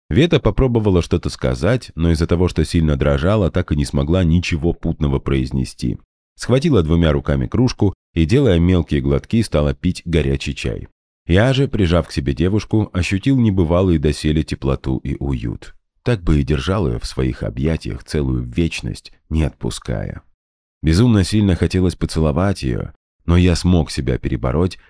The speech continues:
и только уткнулся в макушку Веты носом,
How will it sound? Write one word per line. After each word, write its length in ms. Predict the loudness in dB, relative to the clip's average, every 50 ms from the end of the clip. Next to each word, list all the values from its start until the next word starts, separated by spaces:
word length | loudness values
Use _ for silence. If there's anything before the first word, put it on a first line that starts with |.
| _ -8
и 100 | -6 -2
только 360 | 0 0 0 0 0 -4 -4 -2
уткнулся 720 | -4 -6 -6 -4 -4 -2 0 0 -2 -2 -4 -4 -4 -4 -4
в 100 | -6 -4
макушку 540 | 0 0 0 0 -2 -4 -6 -6 -6 -6 -6
Веты 340 | -4 -2 -2 -4 -2 -4 -4
носом, 500 | -2 0 -2 -2 -2 -2 -2 -2 -2 -4